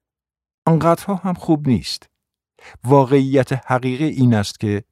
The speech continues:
مامان بزرگ شب قبل از بیمارستان فرار کرده و السا دزدکی از آپارتمانشان خارج شده، آن هم وقتی مامان و جورج خواب بودند. بعد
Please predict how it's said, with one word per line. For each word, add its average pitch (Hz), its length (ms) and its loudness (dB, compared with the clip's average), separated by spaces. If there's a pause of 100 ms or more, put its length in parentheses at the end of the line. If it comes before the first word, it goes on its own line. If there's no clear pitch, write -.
(200)
مامان 127 320 6
بزرگ 127 260 0
شب 120 340 0
قبل 101 440 0
از 110 160 -6
بیمارستان 107 500 0
فرار 107 420 -2
کرده 127 400 -4 (380)
و 101 60 0
السا 104 500 0
دزدکی 117 540 0
از 143 100 0
آپارتمانشان 113 800 -2
خارج 110 320 -4
شده، 117 300 -6 (280)
آن 123 140 2
هم 117 180 0
وقتی 120 240 0
مامان 117 400 4
و 101 40 0
جورج 104 380 -2
خواب 104 340 -4
بودند. - 460 -14 (880)
بعد 110 300 2